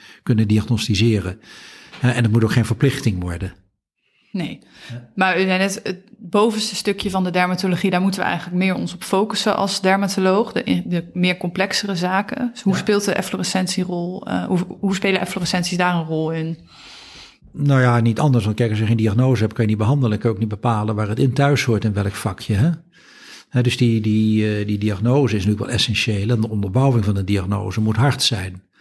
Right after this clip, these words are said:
Speaker 1: Hè, dat, je kan het niet alleen met het blote oog zien.
Speaker 2: Nee.
Speaker 1: En dus die efflorescentieleer, die zal echt wel veel minder belangrijk worden. En de vraag is ook of je de co-assistenten dan ook daar nog steeds mee moet opzadelen.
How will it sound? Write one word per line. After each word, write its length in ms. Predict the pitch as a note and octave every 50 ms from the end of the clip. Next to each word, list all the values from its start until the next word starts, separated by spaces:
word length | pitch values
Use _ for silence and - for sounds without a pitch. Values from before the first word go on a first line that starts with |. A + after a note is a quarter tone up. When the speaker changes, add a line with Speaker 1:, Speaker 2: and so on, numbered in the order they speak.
| _ - - - - _ _ _ _ _
Speaker 1:
Hè, 260 | _ - - B2+ C3+ C#3+
dat, 220 | - A#2+ - -
je 80 | - G#2+
kan 160 | - A2 A2+
het 100 | A#2+ A2+
niet 140 | C3+ B2+ B2
alleen 180 | A#2 A2 G#2+
met 100 | G2+ G#2
het 80 | G2 G#2
blote 260 | A2 G#2+ G2+ - -
oog 220 | - A2 G#2 - -
zien. 200 | - A2 G3+ F3+
Speaker 2:
Nee. 140 | - - - - - - -
Speaker 1:
En 100 | - C3+
dus 120 | B2 B2
die 100 | - C#3
efflorescentieleer, 760 | A#2 - - C3+ A2 G2+ - D#3+ D#3 - - - B2+ C3 B2+ B2
die 120 | A#2+ A2+
zal 240 | G2+ A#2+ G#2+ A#2 A#2+
echt 240 | A#2 G#2+ - - -
wel 260 | A#2 A2+ A2 A2 G#2
veel 280 | G#2+ - A#2 A2+ G#2+
minder 440 | G#2 G#2+ G#2+ A2 A2 G#2+ G#2+ G#2+ G2
belangrijk 440 | F#2 G#2 A2 A#2+ B2 A#2 A#2 A2 G2+
worden. 420 | A#2 A2+ A2 G#2 G2+ G2+ G#2 G#2+ - - - - - - - - - - _ -
En 120 | - B2
de 80 | A2+ G#2+
vraag 400 | G2+ B2 C#3 D#3 E3+ D#3+ C3 -
is 200 | C3 A2+ A2 -
ook 420 | - B2 B2 C3 C3 B2+ - -
of 260 | - B2+ A#2 - - -
je 520 | - B2 A#2+ A#2 A#2 A2+ A2+ A2+ A#2+ A#2+
de 260 | A2 A2 A2 A2 A2+ A2
co-assistenten 720 | - D#3+ C#3 B2 G#2+ - A2+ G#2+ - A#2+ G#2+ G2+ - A#2 G#2+
dan 220 | A2+ G#2+ G#2+ A2
ook 240 | - A2+ G#2+ G#2 -
daar 120 | - A2
nog 120 | G#2+ A2 G#2+
steeds 300 | - B2 A#2 A2 G2+ -
mee 180 | - A2+ G#2+
moet 200 | G#2 G#2 G#2 G#2
opzadelen. 720 | - C#3+ - - - A#2+ G2 F#2 F#2 F#2 F#2 F#2+ G2 -